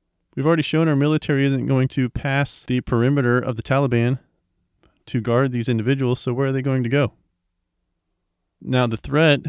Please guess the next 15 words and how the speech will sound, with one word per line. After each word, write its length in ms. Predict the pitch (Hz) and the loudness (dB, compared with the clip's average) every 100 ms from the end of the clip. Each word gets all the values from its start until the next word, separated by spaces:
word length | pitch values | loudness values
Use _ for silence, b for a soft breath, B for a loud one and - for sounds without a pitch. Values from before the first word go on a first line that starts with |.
| 131 | -8
that's 140 | 120 | -6
been 120 | 120 | -4
talked 240 | 113 131 123 | 0 0 0
about 220 | 123 113 | 0 0
is 400 | 101 113 104 - _ _ _ _ _ - | 0 0 0 -4 _ _ _ _ _ -4
isis 460 | 120 131 - 131 - | -2 0 -2 -4 -4
K, 420 | - 123 117 127 | -4 0 0 2
which 320 | 110 110 - | 0 -2 -4
the 120 | 107 | -4
name 240 | 104 117 113 | -2 -2 -2
just 260 | 107 - | -4 -6
cracks 300 | - 123 - | -4 -4 -2
me 120 | 120 | -2
up, 140 | 113 117 | -2 -2
but 200 | 107 | -4